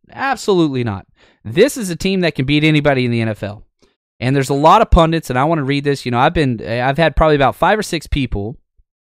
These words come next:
This one's from Matthew Henry. I just wanna give a shout out to him that, but basically said this. Um, "Just read there are N F L general managers and coaches that think the Chiefs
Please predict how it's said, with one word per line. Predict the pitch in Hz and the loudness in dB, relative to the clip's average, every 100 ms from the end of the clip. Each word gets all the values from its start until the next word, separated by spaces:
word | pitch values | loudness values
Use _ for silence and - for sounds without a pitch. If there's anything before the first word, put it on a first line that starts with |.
| _ _ _ | _ _ _
This | 131 139 - | 0 0 2
one's | 165 156 - | 0 -2 -4
from | 143 135 131 | -2 0 0
Matthew | 131 143 - 110 | -2 -4 -4 -6
Henry. | 123 113 101 107 - _ _ | -4 -4 -6 -8 -12 _ _
I | 110 | -14
just | 127 | -10
wanna | 123 | -10
give | 117 | -8
a | |
shout | 110 135 123 | -6 -4 -2
out | 110 | -4
to | 110 | -6
him | 110 110 | -4 -4
that, | 110 | -6
but | 110 123 | -8 0
basically | 156 165 156 147 | 0 0 -2 -4
said | - 123 | -2 -4
this. | 107 92 - _ _ _ _ _ | -4 -14 -18 _ _ _ _ _
Um, | 104 113 110 110 107 101 - | -4 -2 0 0 -2 -6 -4
"Just | 175 202 | -2 -2
read | 180 180 170 | 2 2 2
there | 151 | 2
are | |
N | 135 139 165 | 2 0 -2
F | 226 | 0
L | 170 165 170 | 0 2 0
general | 165 143 175 196 | 0 0 0 0
managers | 156 131 127 143 139 | 0 -2 -2 -4 -6
and | 156 | -2
coaches | 127 113 104 117 - _ _ - | -2 -2 -8 -14 -18 _ _ -6
that | 135 | -2
think | 170 170 | -2 -2
the | 180 | -8
Chiefs | - 240 170 202 - | -4 -2 -2 -4 -10